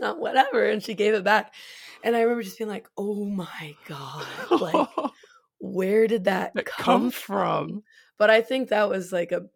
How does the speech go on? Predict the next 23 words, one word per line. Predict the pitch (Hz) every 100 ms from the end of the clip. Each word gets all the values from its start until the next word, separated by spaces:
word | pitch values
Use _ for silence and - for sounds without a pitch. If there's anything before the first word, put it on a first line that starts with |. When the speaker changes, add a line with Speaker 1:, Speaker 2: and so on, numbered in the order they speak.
| _
Speaker 1:
that | 180 175
was | 180
a | 185 185 _ _ _ _ _
breaking | - 170 - - -
out | -
moment | - 226 233 311
for | -
me | - 233
for | - 233
sure. | - - 359 _ _ _ _ _ _ _ _
Speaker 2:
That | 156 165
should | -
Speaker 1:
Yeah. | 165
Speaker 2:
be | 160
a | 135
band | 123 123 113
name | 117 139
at |
some | - 120
point. | - 120 117 _ _ _
Speaker 1:
<laughs> | _ _ -
Christophany. | - - - - - - - - - - - - -
I | 415 - 453 311 - 302 - - -